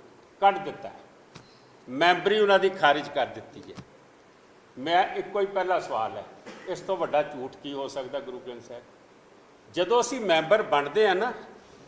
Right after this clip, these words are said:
ਗਜ਼ਟ ਨੋਟੀਫਿਕੇਸ਼ਨ ਹੁੰਦਾ, ਧਿਆਨ ਨਾਲ ਸੁਣਨਾ। ਜਦੋਂ ਅਸੀਂ ਮੈਂਬਰ ਬਣਦੇ ਆ, ਗਜ਼ਟ ਨੋਟੀਫਿਕੇਸ਼ਨ ਹੁੰਦਾ ਹੈ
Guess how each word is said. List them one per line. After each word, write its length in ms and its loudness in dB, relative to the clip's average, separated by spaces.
ਗਜ਼ਟ 320 4
ਨੋਟੀਫਿਕੇਸ਼ਨ 760 -2
ਹੁੰਦਾ, 240 -2
ਧਿਆਨ 300 0
ਨਾਲ 200 -2
ਸੁਣਨਾ। 340 -8
ਜਦੋਂ 280 6
ਅਸੀਂ 220 2
ਮੈਂਬਰ 400 4
ਬਣਦੇ 380 2
ਆ, 100 4
ਗਜ਼ਟ 360 2
ਨੋਟੀਫਿਕੇਸ਼ਨ 760 -2
ਹੁੰਦਾ 220 -2
ਹੈ 320 0